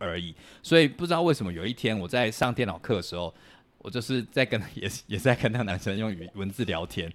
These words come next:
然后好像同学就说：“欸，你有交网友啊，来加一下啊。”然后那个女生就把那个，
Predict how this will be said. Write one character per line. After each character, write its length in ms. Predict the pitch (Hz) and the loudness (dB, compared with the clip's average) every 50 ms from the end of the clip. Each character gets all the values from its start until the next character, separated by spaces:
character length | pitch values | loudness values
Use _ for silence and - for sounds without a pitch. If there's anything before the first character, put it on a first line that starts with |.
| - - - - - | -12 -18 -20 -18 -4
然 140 | - 110 117 | 0 2 4
后 180 | 127 139 131 - - | 4 4 2 0 -2
好 140 | - - 104 | -2 -2 0
像 200 | 104 147 147 139 | 2 2 0 0
同 200 | - - 101 101 | -2 -2 -2 -2
学 160 | 107 - 95 | -2 -2 -2
就 120 | 95 113 123 | -2 -2 -4
说 80 | 160 156 | 0 0
：“欸， 100 | 233 247 - - - - _ | 0 0 0 -6 -16 -18 _
你 100 | - 143 | 0 2
有 100 | 175 170 | 2 2
交 200 | 131 - 175 165 | 4 4 2 4
网 220 | 156 131 131 131 | 4 4 2 4
友 180 | 131 120 92 87 | 2 2 2 2
啊， 60 | 95 | 2
来 140 | 98 98 113 | 2 0 0
加 240 | 110 - 147 123 110 | 0 0 0 0 0
一 60 | 113 | 0
下 200 | 110 - 135 117 | 0 -2 -2 0
啊。” 160 | 101 98 98 98 | 0 0 -2 -2
然 100 | 104 110 | -2 -2
后 100 | 120 131 | -2 -2
那 80 | 131 | -2
个 60 | 117 | -4
女 100 | 95 85 | -6 -6
生 180 | 80 - 98 98 | -8 -6 -6 -4
就 120 | 98 110 | -4 -4
把 280 | 101 - - 92 87 82 | -6 -4 -4 -4 -4 -4
那 120 | 85 98 98 | -4 -6 -8
个， 400 | 90 87 82 82 80 80 78 | -6 -6 -6 -6 -8 -10 -12